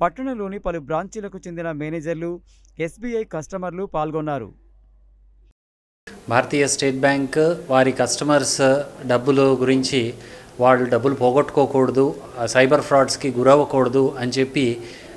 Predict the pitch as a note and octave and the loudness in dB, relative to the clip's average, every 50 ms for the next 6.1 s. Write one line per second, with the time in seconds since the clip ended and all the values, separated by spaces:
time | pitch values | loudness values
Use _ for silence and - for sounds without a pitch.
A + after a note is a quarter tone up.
0 | - - B2+ C3+ D#3+ D#3 D3 D3 C#3+ - - C3 C#3 D3+ D3 - E3+ D#3 D3 - | 0 2 4 6 6 6 6 4 2 -2 -4 -2 -2 -2 -2 0 0 0 4 6
1 | C#3 C3+ C3 C3 C3 B2+ B2 C3 B2+ B2+ B2+ - - - - - - - - - | 6 6 6 4 2 4 4 4 2 2 0 -8 -18 -20 -20 -20 -20 -20 -20 -20
2 | - - - C#3 B2+ B2 B2 A#2+ A#2 - C#3 C#3 C3+ - C#3+ C3+ A#2+ - - - | -20 -12 -6 -4 -2 -2 -2 -4 -2 -2 -2 0 2 4 4 4 4 2 0 0
3 | D3+ C#3 C3+ C3+ A#2+ A2+ A#2 A#2+ - - A#2+ - - C3 C#3+ D3+ E3 D#3+ D#3 - | 0 4 6 6 6 6 4 0 -6 -10 -4 0 2 4 6 6 4 4 4 2
4 | - D3+ D3 D3+ D3+ D3 C#3 B2+ C3+ C#3+ C#3+ C#3+ D3 C#3+ C3 - - - C3 B2+ | 4 6 8 8 8 6 6 6 6 4 4 4 2 0 -2 -4 -4 0 0 2
5 | B2 C3 C3 C3 C3 B2+ B2+ - D3+ B2+ A#2 - - C#3 C3 - D#3 D3+ D3+ D3+ | 2 4 4 4 4 2 2 0 0 0 0 2 2 0 4 4 4 4 6 4
6 | D#3 | 4